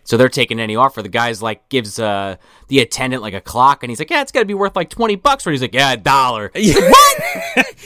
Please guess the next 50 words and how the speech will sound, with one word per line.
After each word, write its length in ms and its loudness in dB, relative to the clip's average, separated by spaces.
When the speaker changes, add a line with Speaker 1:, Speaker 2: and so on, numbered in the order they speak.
Speaker 2:
And 100 -2
it 40 0
only 180 0
gets 200 0
him, 100 -8
like, 160 -2
five 340 -2
tickets. 580 -6
Speaker 1:
And 140 6
then 140 4
the, 220 0
uh, 180 2
the 160 -2
main 240 -2
character, 380 -4
he 160 -8
comes 320 -2
up, 320 -2
and 140 -2
he's 160 -2
got, 160 -2
like, 160 -8
five 420 0
bucks 360 -2
on 260 -6
him, 100 -8
and 80 -4
he's 200 -4
like, 260 -2
"Oh, 540 2
oh, 240 -2
I 80 -2
need 180 -4
to 80 -4
budget 400 -4
my 160 -4
money. 500 -2
Uh, 300 -4
I, 280 0
I 60 -4
can 200 -2
only 240 0
do 200 -2
half." 320 0
And 80 -8
it's 100 -12
like, 160 -12
whoa, 420 -2
man. 320 -6
Like, 220 -6